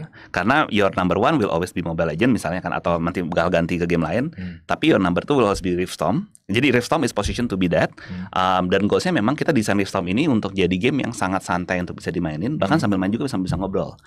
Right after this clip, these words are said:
Speaker 1: Jadi it's like the go-to game to play with friends.
Speaker 2: Jadi game yang nyantai aja gitu.
Speaker 1: Betul. Jadi kayak comfort game-nya lah buat
Speaker 2: Com-,
Speaker 1: main sama
Speaker 2: com-,
Speaker 1: temen.
Speaker 2: comfort game, a-, apapun itu. Tapi kalau lu bilang siapapun bisa main game itu tanpa perlu takut dibilang cupu,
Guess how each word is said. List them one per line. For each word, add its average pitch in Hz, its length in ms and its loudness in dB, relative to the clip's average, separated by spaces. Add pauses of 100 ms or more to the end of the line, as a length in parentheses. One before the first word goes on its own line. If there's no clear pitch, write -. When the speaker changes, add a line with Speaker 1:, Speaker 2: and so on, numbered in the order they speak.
(280)
Speaker 1:
Jadi 120 160 4
it's - 160 -2
like 101 160 0
the 101 100 -2
go-to 98 320 2
game 104 240 2
to 101 140 -2
play 101 160 -2
with 90 160 -2
friends. - 560 -8 (560)
Speaker 2:
Jadi 123 240 -8
game 113 320 -4
yang 110 160 -2 (240)
nyantai 104 560 0
aja 104 160 -4
gitu. 85 240 -10 (160)
Speaker 1:
Betul. 87 480 -4
Jadi - 160 0
kayak - 160 0
comfort 95 320 -2
game-nya 95 240 0
lah 76 240 -8
buat 90 240 0
Speaker 2:
Com-, - 80 -14
Speaker 1:
main 90 160 2
sama 85 80 0
Speaker 2:
com-, 82 80 -4
Speaker 1:
temen. 92 160 2
Speaker 2:
comfort 95 220 -6
game, 90 200 -10 (280)
a-, 87 340 -20
apapun 87 320 -14
itu. - 160 -20 (920)
Tapi - 180 -8
kalau 117 320 -2
lu 123 160 -6
bilang 110 400 -4
siapapun 113 460 -4
bisa 113 180 -8
main 107 160 -6
game 110 220 -8
itu 110 100 -12
tanpa 101 380 -8
perlu 110 240 -8
takut - 340 -8
dibilang 101 400 -10
cupu, 113 460 -12